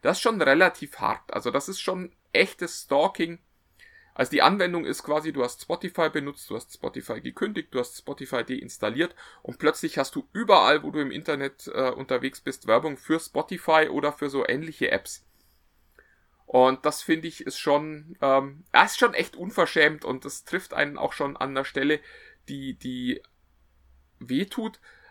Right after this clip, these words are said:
weil, äh, und auch das sagte eben, äh, ein, ein Experte in diesem Bloomberg-Bericht,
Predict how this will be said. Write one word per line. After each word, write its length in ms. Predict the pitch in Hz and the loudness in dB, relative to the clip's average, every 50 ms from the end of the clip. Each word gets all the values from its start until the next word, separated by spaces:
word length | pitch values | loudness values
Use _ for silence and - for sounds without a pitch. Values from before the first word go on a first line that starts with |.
| _ | _
weil, 480 | - - 123 127 143 202 - 113 - - | 0 6 8 10 10 10 8 2 -2 -4
äh, 400 | - - - - - - - - - | -4 -4 -4 -4 -4 -4 -6 -6 -6
und 180 | - 135 - | -8 -8 -6
auch 100 | - - | -6 -6
das 260 | - - 156 160 - - | -4 -4 -6 -6 -4 0
sagte 320 | 151 147 156 - - 165 | 2 2 2 2 0 -4
eben, 380 | - - 139 143 147 139 143 139 | -2 -2 -4 -4 -4 -8 -6 -4
äh, 680 | - 80 101 98 98 - - - - - - 71 - 50 - _ _ _ _ _ _ _ _ _ _ _ - | -2 0 2 2 0 0 0 -2 -4 -4 -6 -8 -8 -10 -12 _ _ _ _ _ _ _ _ _ _ _ -2
ein, 300 | - 131 131 127 120 110 | -2 -2 -2 -2 -4 -4
ein 220 | 113 117 117 104 | -4 -4 -4 -4
Experte 440 | - - - - - - 190 185 185 | -8 -8 -6 -2 -2 0 0 2 0
in 140 | - 131 127 | -2 -2 -4
diesem 180 | 127 - - 123 | -8 -12 -14 -12
Bloomberg-Bericht, 960 | - 156 208 247 240 208 196 180 175 - - 165 156 156 160 - - _ | -8 -6 -6 -4 -2 0 0 0 0 -2 -2 -2 -2 -2 -4 -8 -12 _